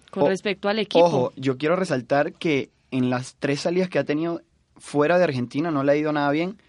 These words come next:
Speaker 2: Nada más en Salamanca duró una temporada. O sea, quién sabe si ese, porque también es un técnico tem-, temperamental, se le conoce en Argentina,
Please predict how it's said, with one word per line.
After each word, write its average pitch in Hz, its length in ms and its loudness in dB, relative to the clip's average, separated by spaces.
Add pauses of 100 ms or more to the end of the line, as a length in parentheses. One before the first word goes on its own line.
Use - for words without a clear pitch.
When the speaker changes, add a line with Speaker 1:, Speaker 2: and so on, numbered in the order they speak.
(200)
Speaker 2:
Nada 143 280 2
más 175 180 0
en 185 100 2
Salamanca 156 720 0
duró 131 460 -2 (180)
una 165 200 2
temporada. 123 580 -2 (640)
O - 40 -20
sea, 127 340 -2 (840)
quién 156 260 -2
sabe 190 400 2
si 160 340 0
ese, 185 420 0 (180)
porque 151 360 -2
también 147 440 0
es 143 120 -4
un 143 160 -6
técnico 151 400 -4
tem-, 160 260 -6 (240)
temperamental, 143 720 -2
se 135 120 -8
le 123 100 -8
conoce 123 300 -8
en 139 60 -4
Argentina, 151 560 -4